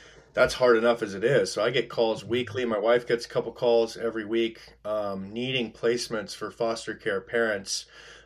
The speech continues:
Um, and like I said, when we started, dude, I never thought I would be here. When I looked at foster care kids that were, like, in school with me and stuff like that, I was like, "Man, those people must be a saint." 'Cause you're taking a kid that has trauma, that has baggage, that has neglect and bad behavior,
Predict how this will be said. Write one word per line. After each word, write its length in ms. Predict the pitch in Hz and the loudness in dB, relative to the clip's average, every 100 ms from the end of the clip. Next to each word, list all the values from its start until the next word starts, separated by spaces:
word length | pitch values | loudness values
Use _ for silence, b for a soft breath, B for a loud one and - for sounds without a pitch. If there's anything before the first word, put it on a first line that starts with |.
| - | -6
Um, 440 | 110 110 98 95 95 | -2 0 0 -4 -4
and 80 | 123 | 2
like 160 | 147 | 2
I 60 | 139 | 2
said, 280 | - 143 127 | 4 4 6
when 60 | |
we 60 | 113 | 2
started, 380 | - 113 131 143 | 0 2 4 4
dude, 160 | 147 | 6
I 80 | 151 | 6
never 200 | 180 127 | 6 4
thought 220 | - 110 104 | 2 2 2
I 40 | |
would 160 | 101 95 | 0 -4
be 140 | 101 | -4
here. 180 | 113 117 | 2 4
When 100 | 117 | 6
I 120 | 147 | 8
looked 260 | 175 156 120 | 10 8 4
at 120 | - | 0
foster 440 | 120 135 143 151 | 4 4 2 -2
care 220 | - 120 | 2 2
kids 520 | 104 120 110 110 - B B B B | 2 2 0 0 -6 B B B B
that 100 | 120 | 0
were, 100 | 110 | 4
like, 220 | 113 104 120 | 4 4 0
in 160 | 127 | -4
school 400 | 123 - 143 135 | -4 -2 2 4
with 180 | 135 131 | 2 0
me 160 | 139 135 | -2 -2
and 120 | 123 | -2
stuff 320 | - 135 135 | 0 0 2
like 180 | 127 120 | 0 2
that, 200 | 131 131 | 2 4
I 60 | 117 | 2
was 160 | 98 | -2
like, 120 | 98 | -8
"Man, 280 | 101 107 90 - | -6 -6 -8 -6
those 200 | 117 120 | -6 -4
people 260 | 117 98 | -4 -4
must 260 | 104 101 - | -6 -6 -8
be 80 | - | -12
a 60 | - | -10
saint." 420 | - 120 101 - | -4 -2 -4 -8
'Cause 140 | 107 | -10
you're 80 | 110 | -6
taking 300 | 104 147 147 | 0 2 2
a 60 | 113 | -4
kid 520 | - 170 127 117 123 B B B B _ | 4 8 8 6 0 B B B B _
that 120 | 117 | 2
has 200 | 113 107 | 2 0
trauma, 560 | - - 131 135 156 160 | 0 2 4 6 4 4
that 140 | 113 | 0
has 220 | 104 104 92 | -2 -4 0
baggage, 460 | 123 135 147 143 | 2 4 4 2
that 100 | 110 | -2
has 180 | 110 101 | -6 -4
neglect 520 | 101 98 127 139 143 | -6 0 2 2 0
and 120 | 104 101 | -4 0
bad 240 | 127 135 | 2 0
behavior, 720 | 117 139 151 131 113 110 107 | -2 2 4 4 2 2 0